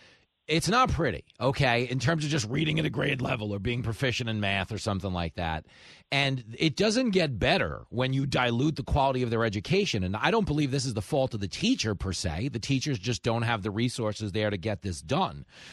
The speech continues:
So what is, like, between you and me, if me and you took over tomorrow, okay,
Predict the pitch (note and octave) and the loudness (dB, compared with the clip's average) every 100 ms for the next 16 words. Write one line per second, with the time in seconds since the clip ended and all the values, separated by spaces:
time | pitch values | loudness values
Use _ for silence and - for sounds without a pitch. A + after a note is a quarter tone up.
0 | - - - E3+ D#3 C#3+ - _ - D3+ | -16 -6 0 2 4 0 -6 _ -10 0
1 | D#3+ C4+ G#4 E3 F3+ D#3+ - C#3 - C#4 | 4 6 4 2 -2 -4 -2 -4 0 0
2 | D4+ A#3+ C#3+ F2+ C#2 D3 A3+ C#4 A3 - | 2 2 0 -2 -6 -2 0 0 -2 -4
3 | - E3+ D#3+ B2 G#2+ F2+ C#2+ G1+ - - | -4 0 0 0 -2 -2 -4 -8 -14 -4
4 | A2+ - F#2+ F#2 | -2 0 0 0